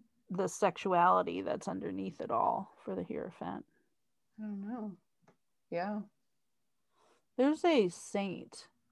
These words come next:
Speaker 1: Saint Marina. And, um, she was, like, young and something happened. I forget, like, I don't know if her,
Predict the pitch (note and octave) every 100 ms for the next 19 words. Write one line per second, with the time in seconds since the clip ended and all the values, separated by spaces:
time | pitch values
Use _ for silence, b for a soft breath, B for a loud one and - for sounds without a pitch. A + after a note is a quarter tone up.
0 | _ - - G3 - F#3 F3 F3 E3+ E3+
1 | E3+ E3+ _ _ _ _ _ _ _ _
2 | _ _ _ _ F#3+ F#3 F3+ F3 F3 -
3 | F3 E3+ E3+ E3+ F3 - _ _ _ _
4 | _ _ _ _ _ _ _ - - -
5 | A3 G3 F3+ - F3 F3 F3 - - _
6 | _ _ _ _ _ - _ _ _ _
7 | _ _ _ _ _ _ F3 F#3+ F#3 F3+
8 | F3 F3 - F#3 F3+ F3+ F3 - - -
9 | - D#4+ A3 G#3 G3+ G#3 F#3 F3+ G3 A3+
10 | G#3+ F#3 F#3 F#3 - - G3 F#3 - F3+
11 | E3+ - E3+